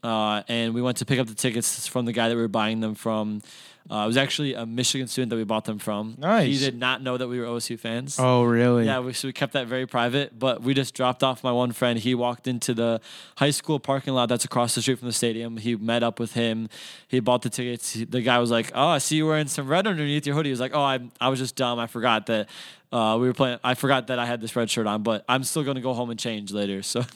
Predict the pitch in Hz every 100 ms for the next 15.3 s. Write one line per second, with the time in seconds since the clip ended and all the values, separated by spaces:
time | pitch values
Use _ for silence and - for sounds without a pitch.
0 | - 170 - 180 - - 147 160 160 -
1 | - - 143 151 147 143 139 135 147 156
2 | 143 123 117 143 139 135 135 123 151 139
3 | 143 131 127 - 147 139 147 147 - 135
4 | 131 135 - 120 117 117 110 123 113 113
5 | 120 113 113 113 - 113 110 117 110 -
6 | 113 113 113 113 110 107 104 - - -
7 | - 131 127 117 113 - 143 123 117 -
8 | - _ _ 170 180 165 190 175 160 180
9 | 175 202 190 170 135 131 123 120 123 -
10 | 135 135 - 131 110 127 107 123 120 117
11 | 110 120 117 110 110 110 113 113 - 120
12 | - 135 135 131 151 139 151 160 - -
13 | 123 120 143 139 135 135 147 139 117 143
14 | 139 143 156 - - 120 127 135 147 156
15 | 101 98